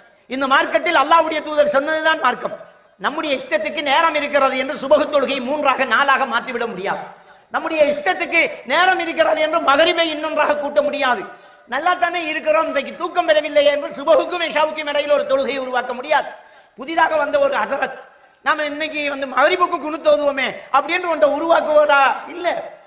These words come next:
அப்ப இன்றைக்கு மக்கள் நினைத்து மார்க்கத்தை மாற்ற முடியாது. ஏன் மக்களே விட மாட்டாங்க? "ஏன் ஹசரத் இப்படி ஒரு ரக்காத்தை கூட்டிட்டீங்கன்னு?" மக்கள் கேள்வி கேட்பாங்க.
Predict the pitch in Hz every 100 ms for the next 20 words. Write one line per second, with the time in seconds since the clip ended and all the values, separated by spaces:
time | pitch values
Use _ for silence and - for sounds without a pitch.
0 | - _ - 277 302 269 214 220 240 247
1 | - 392 339 330 349 339 285 311 311 320
2 | 330 269 302 302 302 302 359 359 311 208
3 | - - - _ _ _ - 285 247 -
4 | 269 247 214 214 190 151 123 - _ 220
5 | 294 320 277 285 262 247 262 254 247 269
6 | 294 269 262 285 277 269 277 294 254 320
7 | - 311 294 269 220 160